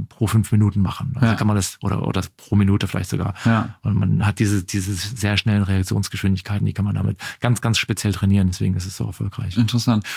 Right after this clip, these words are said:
Speaker 2: Und gibt's da nicht auch noch zehn Krankheiten, wo das auch noch gehen kann? Ich meine, alles, was irgendwie im Gehirn nicht richtig funktioniert, kann man ja durch irgendwie eine Stimulation vielleicht irgendwie hinauszögern, ne?
Speaker 1: Das ist, äh, sehr richtig, ja. Ähm, es geht um mit dem Schlagwort Neuroplastizität.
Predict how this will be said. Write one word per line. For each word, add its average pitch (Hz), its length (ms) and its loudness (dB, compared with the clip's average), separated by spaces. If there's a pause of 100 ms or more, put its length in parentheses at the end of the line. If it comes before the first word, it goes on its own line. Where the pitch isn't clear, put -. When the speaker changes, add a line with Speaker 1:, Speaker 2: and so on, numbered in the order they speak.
(120)
Speaker 2:
Und 139 380 4
gibt's 131 400 2
da 147 80 6
nicht 131 140 4
auch 82 80 2
noch 127 120 4
zehn 110 200 2
Krankheiten, 117 680 2
wo 113 60 4
das 110 160 2
auch 90 100 2
noch 113 140 2
gehen 135 200 2
kann? 143 300 2
Ich 107 80 4
meine, 120 240 6
alles, 139 300 2
was 117 160 0
irgendwie 117 500 4 (280)
im 113 180 6
Gehirn 117 360 6
nicht 117 300 2
richtig 113 240 2
funktioniert, 117 560 4
kann 117 140 4
man 113 100 6
ja 113 40 4
durch 107 200 0
irgendwie 113 240 4
eine 113 160 4
Stimulation 113 720 4
vielleicht 107 220 0
irgendwie 107 460 2 (260)
hinauszögern, 104 720 2
ne? 123 180 2 (260)
Speaker 1:
Das 117 160 4
ist, 123 200 0
äh, 117 240 2
sehr 113 200 2
richtig, 117 340 0
ja. 113 640 0
Ähm, 117 300 0 (360)
es 143 140 0
geht 143 180 2
um 139 80 4
mit 131 100 2
dem 127 220 2
Schlagwort 123 380 0
Neuroplastizität. 123 1500 0